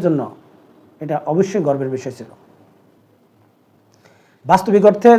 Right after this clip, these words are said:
যদি জিয়াউর রহমান বেঁচে থাকতেন এবং তিনি এখন পর্যন্ত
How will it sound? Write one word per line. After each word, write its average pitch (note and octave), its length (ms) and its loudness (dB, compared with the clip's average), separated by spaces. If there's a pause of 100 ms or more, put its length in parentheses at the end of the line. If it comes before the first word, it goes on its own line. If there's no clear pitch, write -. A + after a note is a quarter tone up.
যদি E3+ 120 -2 (100)
জিয়াউর E3+ 220 6
রহমান F#3+ 260 4 (180)
বেঁচে D#3+ 240 -2
থাকতেন F3+ 280 0 (420)
এবং C#3+ 160 -4 (1120)
তিনি D#3+ 100 -6 (120)
এখন F#3+ 180 0
পর্যন্ত F#3+ 280 0